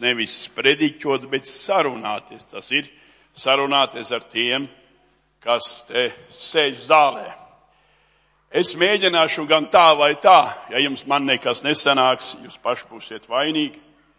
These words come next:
Es jau noteikti nē. Jūs taču ziniet, kad mācītāji visi ļoti garīgi, svētīgi,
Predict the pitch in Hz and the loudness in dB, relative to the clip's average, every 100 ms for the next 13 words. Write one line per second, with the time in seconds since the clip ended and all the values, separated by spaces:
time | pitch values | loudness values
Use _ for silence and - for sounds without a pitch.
0 | _ _ _ 101 - 101 104 104 - - | _ _ _ -20 -16 -14 -14 -16 -16 -20
1 | _ 120 147 147 - _ _ _ _ _ | _ -6 -4 -4 -10 _ _ _ _ _
2 | _ 139 143 170 - 123 - 151 131 113 | _ -20 -16 -14 -14 -16 -6 -6 -6 -12
3 | - 123 - - _ _ - 135 131 - | -2 -2 -2 -20 _ _ -4 -2 -2 -2
4 | 110 117 131 - 120 123 110 113 113 120 | -4 -4 -8 -10 -10 -8 -10 -10 -6 -6
5 | 127 151 147 - 120 120 120 139 139 135 | -6 -14 -16 -20 -16 -14 -14 -14 -14 -14
6 | 131 | -18